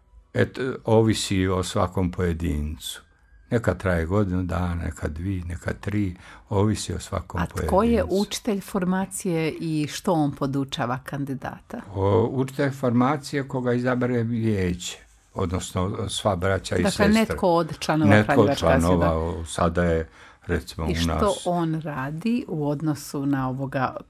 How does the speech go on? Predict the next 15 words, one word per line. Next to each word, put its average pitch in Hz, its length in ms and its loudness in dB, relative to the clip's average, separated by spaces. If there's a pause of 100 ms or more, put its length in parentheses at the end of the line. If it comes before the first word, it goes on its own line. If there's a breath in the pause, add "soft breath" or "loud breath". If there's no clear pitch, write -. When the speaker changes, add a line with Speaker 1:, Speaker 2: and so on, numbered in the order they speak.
(180)
Speaker 2:
tko 147 240 -2
želi 135 320 -2
postati 147 540 -4
članom 143 360 -2
Franjevačkoga - 720 -6
svjetovnog 135 520 -6
reda 127 380 -2
Speaker 1:
Oni 98 180 6
Speaker 2:
kroz 95 100 4
Speaker 1:
imaju 92 220 4
Speaker 2:
ove 87 80 0
Speaker 1:
svaki 107 440 2
tjedan 101 300 0
svoje 85 280 -4
sastanke, 120 760 -2